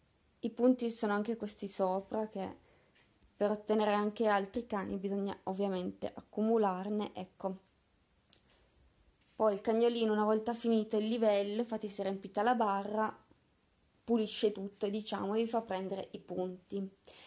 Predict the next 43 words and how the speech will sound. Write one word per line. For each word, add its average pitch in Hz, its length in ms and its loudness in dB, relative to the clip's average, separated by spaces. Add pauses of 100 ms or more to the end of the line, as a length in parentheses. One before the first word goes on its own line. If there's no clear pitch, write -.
(200)
Questi 269 240 -2
punti 285 300 4
vi 311 80 0
servono 220 280 -2
per 214 140 -4
sbloccare 208 560 0
i 196 100 -4
livelli, 208 680 2
tipo, 190 300 -6
che 196 100 -2
ne 202 100 -2
so, 202 160 -4
da 180 140 0
uno 202 200 0
a 214 40 0
dieci, 190 580 -4 (220)
il 226 100 -8
decimo 226 320 2
livello 226 400 4
vi 214 60 4
farà 208 220 0
arrivare 202 680 -2 (380)
a, 202 340 2
eh, 202 200 4
sbloccare 220 500 2
i 247 60 0
cani 202 340 2
nello 190 240 2
shop 185 720 -6 (800)
per 208 180 -2
comprarli, 185 960 -6
mentre 214 320 0
invece, 233 800 2
eh, 190 320 0
ce 214 100 0
ne 190 80 0
sono, 190 200 -2
vabbè, 190 160 0
ci 190 100 -8
sono 196 120 -2
tanti 196 220 -6
altri 196 240 -4
livelli. 185 560 -4